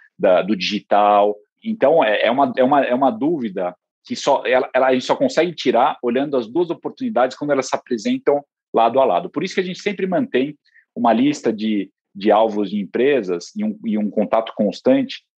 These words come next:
pra que quando a oportunidade aparece, a gente olha o que a gente tá investindo hoje, diversificação de formatos, é, digital, sistemas, in-, é, infraestrutura de logística, e a gente vê,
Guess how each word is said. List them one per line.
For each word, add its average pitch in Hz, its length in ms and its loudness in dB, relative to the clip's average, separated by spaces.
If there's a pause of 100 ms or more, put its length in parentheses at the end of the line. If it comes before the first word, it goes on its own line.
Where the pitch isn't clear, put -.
(160)
pra 131 120 -2
que 139 120 -8
quando 202 200 0
a 196 40 4
oportunidade 127 540 2
aparece, 120 500 0
a 113 40 -12
gente 120 200 -8
olha 120 160 0
o 113 40 -8
que 123 80 -6
a - 20 -6
gente 110 180 -10
tá 110 140 -8
investindo 98 480 -2
hoje, 107 400 2
diversificação 90 600 -4
de 82 80 -14
formatos, 131 800 0 (420)
é, 92 560 4
digital, 123 800 0
sistemas, 127 1000 -6 (360)
in-, 110 200 -10
é, 107 140 -4
infraestrutura 101 480 -6
de 92 100 -4
logística, 95 520 0
e 131 100 2
a 151 40 2
gente 170 260 -6
vê, 110 260 2